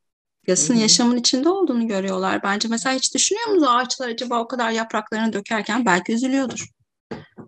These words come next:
Speaker 1: Bilmiyoruz ki. Yas'ın yaşamın içinde hem o kadar doğal hem de
Speaker 2: Hı hı.
Speaker 1: belki de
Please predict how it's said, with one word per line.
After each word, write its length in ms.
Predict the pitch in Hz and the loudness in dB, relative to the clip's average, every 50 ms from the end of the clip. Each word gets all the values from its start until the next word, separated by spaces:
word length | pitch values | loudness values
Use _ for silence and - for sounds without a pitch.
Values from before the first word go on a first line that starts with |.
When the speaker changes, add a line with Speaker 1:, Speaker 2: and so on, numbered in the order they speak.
| _ _ _ _ _ - | _ _ _ _ _ 0
Speaker 1:
Bilmiyoruz 500 | 233 269 330 339 330 320 330 - - - | 2 4 6 6 6 6 4 2 -2 -4
ki. 200 | - - 262 - - - _ - _ _ - | -4 -10 -12 -12 -16 -20 _ -20 _ _ -4
Yas'ın 360 | 214 214 208 - - 220 214 220 220 - - _ _ | -2 -2 -2 0 0 0 0 0 -2 -6 -14 _ _
yaşamın 360 | - 208 202 - - 214 208 214 | 2 4 4 4 4 2 0 0
içinde 520 | 214 - - - - 196 196 190 202 214 - _ _ | 0 0 0 2 2 2 0 0 -2 -4 -10 _ _
hem 240 | - - 254 262 269 | -2 2 4 4 4
o 80 | 254 | 4
kadar 340 | - 214 196 190 185 185 180 | 2 0 0 0 -2 -2 -2
doğal 280 | 190 190 208 247 320 320 - _ _ _ _ _ _ _ _ _ _ _ | -2 -2 -2 -2 -4 -6 -10 _ _ _ _ _ _ _ _ _ _ _
hem 220 | _ - 208 214 214 | _ -4 -2 0 0
de 40 | 220 | 0
Speaker 2:
Hı 40 | |
hı. 40 | 185 | 2
Speaker 1:
belki 320 | 202 202 196 196 208 202 - | 2 2 2 2 0 -4 -2
de 200 | 220 269 320 | -2 -2 -2